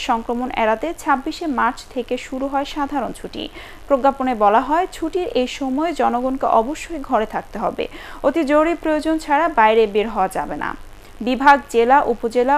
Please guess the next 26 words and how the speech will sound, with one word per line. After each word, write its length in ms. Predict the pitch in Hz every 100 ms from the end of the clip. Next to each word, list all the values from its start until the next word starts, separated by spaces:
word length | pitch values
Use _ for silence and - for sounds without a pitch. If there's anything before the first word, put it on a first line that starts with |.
| -
ও 60 | 220
ইউনিয়ন 500 | 220 262 311 349 359 359
পর্যায়ে 420 | 220 196 220 262
কর্মরত 520 | 320 240 226 233 233 247 -
সকল 260 | 294 285 349
কর্মকর্তা 600 | - 233 214 214 214 214
কর্মচারীকে 680 | 202 180 190 190 196 - 392 - - -
নিজ 240 | 254 311 349
নিজ 200 | 359 370 -
কর্মস্থলে 640 | 277 247 254 - 277 233
থাকতে 320 | 233 - - 202
হবে। 260 | 285 113 - - -
সরকারি 400 | - 294 269 277 285
ছুটি 260 | 311 302
চলাকালে 500 | 294 285 285 294 294 349
বন্ধ 300 | 254 262 277 359
থাকবে 320 | 311 269 262
সকল 320 | 294 247 - 220
শিক্ষা 380 | - 302 -
প্রতিষ্ঠান। 560 | 330 240 - - - - - 190
গার্মেন্টস 400 | 202 202 208 214
মালিকদের 400 | 208 202 208 277
সংগঠন 560 | 330 330 294 285 285 302 - - -
বিজিএমইএ 960 | 247 311 349 - 262 262 254 247 262 247 -
ও 80 | 214 190
বিকেএমইএ 840 | 247 285 - - 220 - 220 220